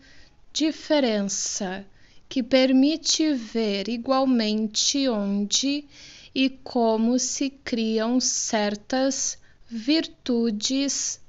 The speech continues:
humanas. A contrapartida delas foi para,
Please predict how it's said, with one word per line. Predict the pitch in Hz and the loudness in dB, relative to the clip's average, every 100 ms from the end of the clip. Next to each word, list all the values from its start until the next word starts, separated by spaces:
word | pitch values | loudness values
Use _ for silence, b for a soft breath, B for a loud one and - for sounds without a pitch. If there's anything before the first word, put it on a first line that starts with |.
| - 226 | -12 -2
humanas. | 226 220 262 302 277 226 190 185 - - - _ - - - - - | 2 4 4 6 6 4 2 -4 -6 -8 -10 _ -20 -20 -20 -20 -6
A | - 220 220 214 214 214 | 0 2 2 2 0 -2
contrapartida | - 311 311 277 247 214 208 208 - - 277 294 208 196 202 226 | 4 4 4 2 2 0 0 -2 -2 0 0 0 0 0 -2 -2
delas | 220 233 226 208 196 202 - - - - | 2 4 4 0 -2 -2 -4 -8 -10 -16
foi | - 226 220 | -2 0 0
para, | - 214 196 202 254 | 0 2 2 2 0